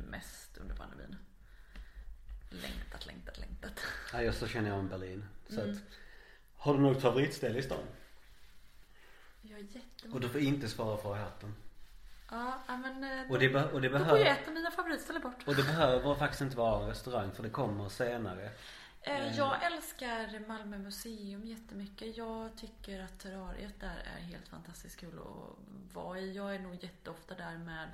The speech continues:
Speaker 1: folk som inte är från Malmö. Jag tycker det är fantastiskt att det finns, liksom.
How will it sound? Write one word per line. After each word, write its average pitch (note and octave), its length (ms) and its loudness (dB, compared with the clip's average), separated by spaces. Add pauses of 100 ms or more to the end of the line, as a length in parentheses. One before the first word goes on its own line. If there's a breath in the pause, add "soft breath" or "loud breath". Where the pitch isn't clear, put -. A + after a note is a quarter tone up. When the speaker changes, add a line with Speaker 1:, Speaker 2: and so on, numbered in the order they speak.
Speaker 1:
folk D#3+ 240 -10
som E3+ 140 -10
inte E3 220 -10
är - 120 -8
från - 160 -10
Malmö. - 220 4 (1120 loud breath)
Jag F#3 100 -6
tycker - 180 -8
det - 200 -4 (320)
är - 140 -14 (320)
fantastiskt G3+ 540 -6
att F#3+ 120 2
det D3+ 80 -4
finns, B3 460 0
liksom. - 300 -8